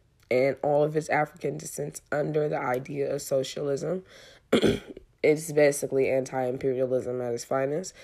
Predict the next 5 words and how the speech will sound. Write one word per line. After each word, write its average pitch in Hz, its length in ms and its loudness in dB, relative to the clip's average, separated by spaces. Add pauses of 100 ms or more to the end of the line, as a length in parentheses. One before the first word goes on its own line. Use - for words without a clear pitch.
(260)
Black, 143 480 2 (960)
I 156 60 0
mean, 151 160 4
excuse 160 300 -2
me, 127 180 -4